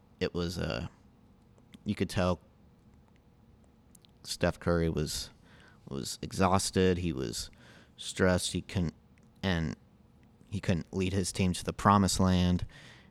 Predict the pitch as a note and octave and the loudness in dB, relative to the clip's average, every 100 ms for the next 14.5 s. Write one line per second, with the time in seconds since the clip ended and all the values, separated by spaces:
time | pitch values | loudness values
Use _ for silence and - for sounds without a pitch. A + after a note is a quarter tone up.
0 | - - E2 D#2+ C#2+ A#1 A1+ G#1 - - | -8 -2 0 0 -2 -4 -4 -6 -10 -20
1 | _ _ - - - - F2 D2 C2 - | _ _ -20 -10 -8 0 2 2 -4 -2
2 | A#2 A#2+ G#2+ - _ - _ - - - | 6 6 4 -2 _ -20 _ -20 -20 -20
3 | - _ _ - - - - _ _ - | -20 _ _ -20 -20 -20 -20 _ _ -6
4 | E2+ - A2 G#2+ - G2 F#2 F2 F2 - | -4 0 2 2 4 6 6 6 2 -2
5 | - C#2+ C#2 F#2+ A2 A2 - F2+ - - | -8 -6 0 4 4 4 2 0 0 -6
6 | - - - - - - - - - - | -10 -14 -20 -20 -20 -20 -20 -20 -20 -20
7 | - C2+ G1+ _ _ _ - - B2 - | -8 -6 -6 _ _ _ -20 -2 0 4
8 | A2 - A2+ G#2+ F#2+ - - G2 G2+ - | 2 6 8 8 6 4 -4 4 4 2
9 | - - - - - F2+ - - A#2+ G#2+ | -14 -20 -20 -16 -8 -8 -6 2 6 8
10 | G2 F2 - - - _ _ - - E3 | 8 4 -2 -20 -20 _ _ -20 2 4
11 | D#3 B2+ G#2+ G#2 G#2+ F#2+ F#2+ F2 C#2 - | 8 8 10 10 8 8 6 4 0 -8
12 | - - - - - G2+ G#2+ G2+ F#2 G#2+ | -20 -18 -18 -12 -4 4 6 6 2 2
13 | G2+ - G2 F2 F2 - F#2+ E2+ E2+ E2+ | 2 2 2 2 4 4 4 2 0 0
14 | E2 F#2 F2+ F2 E2+ | -2 -2 0 -2 -6